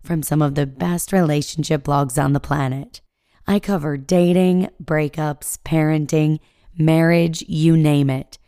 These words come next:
as long as it falls within the realm of relationships.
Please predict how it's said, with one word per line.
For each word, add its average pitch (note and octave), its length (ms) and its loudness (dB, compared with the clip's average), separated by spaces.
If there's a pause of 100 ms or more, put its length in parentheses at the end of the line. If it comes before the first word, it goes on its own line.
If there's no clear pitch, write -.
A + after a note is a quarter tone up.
(280)
as F3+ 240 0
long G#3 320 4
as A3+ 100 2
it G#3+ 140 0
falls D#3 340 2
within D3+ 300 0
the D3 100 0
realm C#3+ 240 0
of C#3 140 -4
relationships. C#3 1040 -6